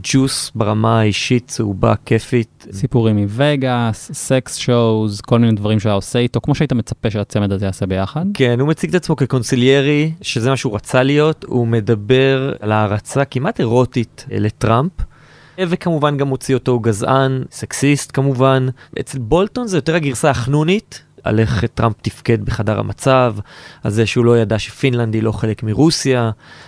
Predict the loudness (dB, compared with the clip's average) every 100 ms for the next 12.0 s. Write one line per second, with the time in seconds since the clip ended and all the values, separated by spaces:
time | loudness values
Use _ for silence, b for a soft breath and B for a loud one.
0 | B -4 0 0 0 -2 0 2 0 0
1 | -2 0 2 0 -2 0 4 4 2 0
2 | -2 0 -2 -2 -4 -2 2 4 4 4
3 | 2 -2 -8 -2 2 2 2 0 0 0
4 | 2 2 0 0 -2 -2 -2 0 2 0
5 | 0 4 4 4 0 0 -2 -2 -2 -2
6 | 0 0 0 -8 B B B B -2 0
7 | 2 2 0 0 0 2 2 2 2 2
8 | 2 2 -2 -2 -2 -2 -2 0 -2 0
9 | -2 -2 0 0 -2 -4 -4 0 0 2
10 | 2 2 2 2 4 2 0 0 2 2
11 | 0 0 0 2 4 2 2 2 2